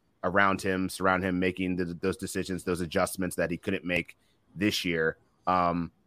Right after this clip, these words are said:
fantasy perspective, I think this team's gonna be solid. So I, I do have my doubts about Robert Williams. I think finally, like, I know he is a darling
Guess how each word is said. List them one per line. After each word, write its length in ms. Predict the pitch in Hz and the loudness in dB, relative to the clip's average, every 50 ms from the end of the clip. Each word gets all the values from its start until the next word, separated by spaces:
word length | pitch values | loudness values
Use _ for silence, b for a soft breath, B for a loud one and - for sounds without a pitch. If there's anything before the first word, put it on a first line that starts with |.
| _ _ _ _ _ _ _ - - _ | _ _ _ _ _ _ _ -20 4 _
fantasy 280 | - 165 190 190 - 180 | 12 12 12 12 10 6
perspective, 400 | 123 117 - - 107 104 104 104 | 4 4 6 8 6 8 10 10
I 60 | 107 | 10
think 100 | 107 98 | 10 8
this 100 | 98 - | 4 2
team's 240 | - 110 101 90 87 | 2 2 2 2 2
gonna 120 | 92 85 | 2 2
be 200 | 82 82 80 78 - | 2 0 -2 -4 -4
solid. 560 | - - - - 104 90 85 78 73 69 67 - _ _ | -6 -2 4 6 8 8 8 6 4 -2 -6 -10 _ _
So 400 | - - 87 82 82 82 80 b b b b b b b _ - | -4 -2 0 2 2 2 0 b b b b b b b _ 4
I, 120 | 104 110 98 | 6 8 10
I 80 | 117 113 | 10 10
do 440 | 185 160 113 123 135 147 147 151 151 | 10 10 10 10 12 12 12 12 12
have 240 | 147 151 151 147 135 | 12 12 12 10 10
my 140 | 143 143 | 10 8
doubts 280 | 143 127 139 135 139 - | 8 10 10 8 8 8
about 200 | 127 135 131 117 | 8 8 10 12
Robert 260 | 113 117 120 120 123 | 12 12 12 10 8
Williams. 560 | 107 107 110 113 117 127 151 - - - - - _ _ _ _ _ | 6 4 2 2 2 0 -2 -4 -8 -12 -14 -16 _ _ _ _ _
I 80 | - 107 | 2 4
think 180 | 101 113 107 - | 6 4 2 4
finally, 480 | - 113 107 113 113 117 117 120 120 | 6 8 8 8 8 8 8 8 8
like, 160 | 117 110 101 | 8 8 8
I 60 | 104 104 | 8 8
know 180 | 104 110 110 | 8 8 8
he 140 | 107 110 110 | 8 6 4
is 100 | 107 104 | 4 4
a 80 | 107 98 | 2 2
darling 640 | 82 104 101 104 107 107 107 107 107 110 110 101 | 6 8 10 10 10 10 8 4 2 0 0 -4